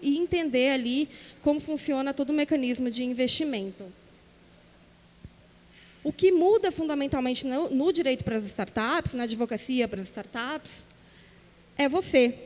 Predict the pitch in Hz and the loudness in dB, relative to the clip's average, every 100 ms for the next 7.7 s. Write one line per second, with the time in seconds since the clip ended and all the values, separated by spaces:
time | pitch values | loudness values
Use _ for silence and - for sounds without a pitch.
0 | - 233 240 294 277 - 370 427 294 294 | -4 -4 0 0 0 0 2 2 2 0
1 | 262 262 269 277 294 254 220 220 - 233 | 0 -2 -2 -2 0 0 0 -2 -4 -4
2 | 208 - 214 208 202 - 202 202 202 208 | -4 -4 -2 -2 -4 -4 -4 -2 -2 -2
3 | 214 233 220 214 196 226 208 220 214 214 | -2 0 -2 -4 -8 -6 -6 -2 0 0
4 | 196 180 170 202 - - - - - - | 0 -2 -2 -6 -12 -20 -20 -20 -20 -20
5 | - - - 262 262 311 311 285 277 302 | -20 -20 -8 -4 -2 -2 -2 -4 -4 -4
6 | 294 277 240 277 302 269 247 285 294 262 | -2 -2 0 0 0 -2 -2 -2 -4 -6
7 | 220 277 320 277 233 233 - | -6 -4 -2 -2 -4 -4 -8